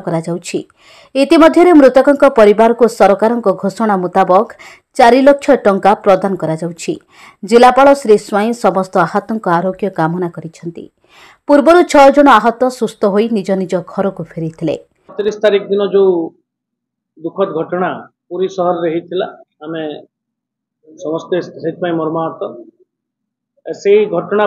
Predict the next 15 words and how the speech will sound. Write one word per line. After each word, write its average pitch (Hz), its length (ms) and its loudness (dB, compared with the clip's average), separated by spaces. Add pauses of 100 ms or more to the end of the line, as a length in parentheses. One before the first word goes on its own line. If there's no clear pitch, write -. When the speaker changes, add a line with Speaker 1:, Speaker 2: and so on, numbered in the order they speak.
(100)
Speaker 2:
ପରେ 190 220 2 (240)
ଆମର 185 160 -2 (100)
ପ୍ରାଥମିକତା 202 560 0 (100)
ଥିଲା 175 180 -4 (600)
ଯେ 185 80 -10
ଆମେ 180 220 -4 (240)
ଇଞ୍ଜୁର୍ଡ 190 380 2
ମାନଙ୍କୁ 185 260 -2
କେମିତି 180 300 -6 (680)
ବେଟର 165 340 -2 (160)
ମେଡିକାଲ 180 340 -2 (160)
ଟ୍ରିଟମେଣ୍ଟ 180 440 -10
ଏବଂ 175 280 -4
ହେଲ୍ଥ 170 220 -6
କେୟାର 180 160 -6